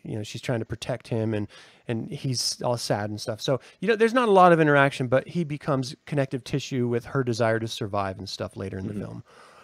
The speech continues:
Speaker 1: Um, uh, l-, let me give you some ratings, because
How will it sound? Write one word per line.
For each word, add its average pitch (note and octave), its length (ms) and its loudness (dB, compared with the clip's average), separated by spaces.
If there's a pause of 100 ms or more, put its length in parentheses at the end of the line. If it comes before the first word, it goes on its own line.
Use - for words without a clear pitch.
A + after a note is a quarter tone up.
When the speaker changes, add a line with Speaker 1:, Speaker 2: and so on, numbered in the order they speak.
Speaker 1:
Um, A#2 440 -2 (2000)
uh, D#3+ 520 0
l-, F3+ 60 -8 (160)
let A#3+ 120 0
me A#3+ 80 0
give F#3 140 -2
you D#3 60 -2
some B2+ 220 -4
ratings, G#2+ 280 -4
because D3+ 420 -2